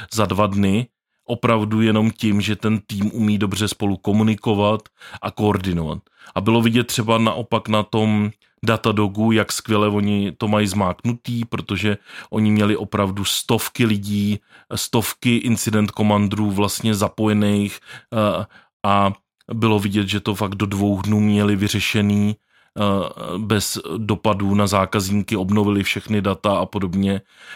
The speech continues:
což jako opravdu skvělá práce a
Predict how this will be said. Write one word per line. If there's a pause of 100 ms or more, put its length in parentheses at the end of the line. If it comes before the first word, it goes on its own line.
(140)
což
jako
opravdu
skvělá
práce (880)
a